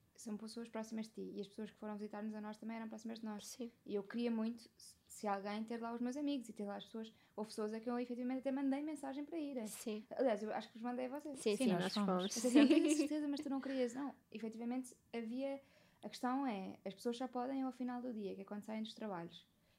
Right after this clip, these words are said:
Speaker 1: E de repente vem toda a gente.
Speaker 2: Ao
Speaker 3: Pois.
Speaker 2: mesmo tempo.
Speaker 1: Ao mesmo tempo. Eu estou super cansada e por muito que gosto das pessoas, precisava descansar. Ou
Speaker 3: Mas soubeste dizer que não?
Speaker 1: Não,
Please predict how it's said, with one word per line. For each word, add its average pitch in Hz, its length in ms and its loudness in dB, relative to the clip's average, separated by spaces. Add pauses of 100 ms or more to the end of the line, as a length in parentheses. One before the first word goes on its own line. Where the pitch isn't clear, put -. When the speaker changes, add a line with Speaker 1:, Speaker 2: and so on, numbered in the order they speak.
Speaker 1:
E - 80 -2
de - 40 -10
repente 233 280 0
vem 254 160 2
toda 247 400 2
a 262 40 -2
gente. 196 300 -8 (160)
Speaker 2:
Ao 190 80 2
Speaker 3:
Pois. 170 60 2
Speaker 2:
mesmo 190 320 0
tempo. 196 240 -2
Speaker 1:
Ao 220 40 4
mesmo 226 480 2
tempo. 190 320 -6 (200)
Eu 208 60 -4
estou 214 120 -4
super 240 340 -6
cansada 240 380 -4
e 196 60 -6
por 208 120 -6
muito 233 180 0
que - 100 -12
gosto 214 200 -2
das 220 140 -10
pessoas, 214 580 -8 (600)
precisava 214 400 0
descansar. 294 480 -4 (240)
Ou 196 340 0
Speaker 3:
Mas 185 80 4
soubeste 180 340 4
dizer 175 220 2
que - 100 -4
não? 175 160 2 (760)
Speaker 1:
Não, 220 460 0